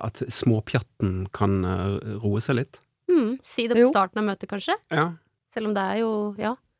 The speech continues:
Speaker 2: noe man ofte gjør på barneskolen, og ikke nødvendigvis i arbeidslivet, vil jeg tro.
Speaker 3: Men at man er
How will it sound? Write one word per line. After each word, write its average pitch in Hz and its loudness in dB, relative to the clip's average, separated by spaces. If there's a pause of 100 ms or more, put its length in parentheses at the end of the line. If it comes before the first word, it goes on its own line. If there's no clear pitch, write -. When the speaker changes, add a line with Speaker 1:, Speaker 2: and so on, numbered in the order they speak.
(180)
Speaker 2:
noe 226 2
man 202 4
ofte 190 -2
gjør 180 0
på 185 -2
barneskolen, 180 0
og 180 0
ikke 175 -6 (200)
nødvendigvis 180 0
i 196 0
arbeidslivet, 190 -6
vil 226 -6
jeg 226 -4
tro. 277 -14 (280)
Speaker 3:
Men 262 4
at - 2
man 269 8
er 262 6